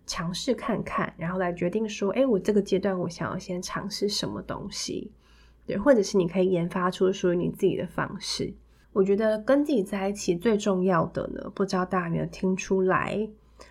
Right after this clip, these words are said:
一个就是呢，你是真的要全心全意的跟自己在一起。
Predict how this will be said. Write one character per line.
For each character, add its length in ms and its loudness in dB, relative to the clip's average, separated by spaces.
一 80 -4
个 180 4
就 160 2
是 200 2
呢， 200 4
你 120 0
是 180 -2
真 280 4
的 140 0
要 220 0
全 320 0
心 200 0
全 240 0
意 140 0
的 120 2
跟 200 -2
自 120 0
己 100 2
在 240 -2
一 100 -2
起。 400 -8